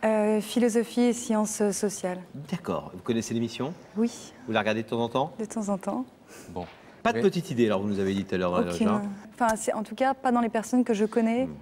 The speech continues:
Speaker 1: Je ne vois
Speaker 3: Bon.
Speaker 1: pas du tout qui
Speaker 3: Néanmoins,
Speaker 1: peut
Speaker 3: vous avez eu tout de suite envie de venir ou vous avez hésité ?
Speaker 1: Au début, je voulais pas.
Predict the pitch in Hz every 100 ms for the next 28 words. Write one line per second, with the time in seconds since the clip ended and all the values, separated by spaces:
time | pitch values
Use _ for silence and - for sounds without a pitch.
0 | - - 220 214 202 240 226 - 107 113
1 | 123 139 110 113 113 110 107 101 - -
2 | 123 117 107 107 127 190 156 120 107 104
3 | 92 92 101 95 226 226 220 269 277 220
4 | 214 208 - 185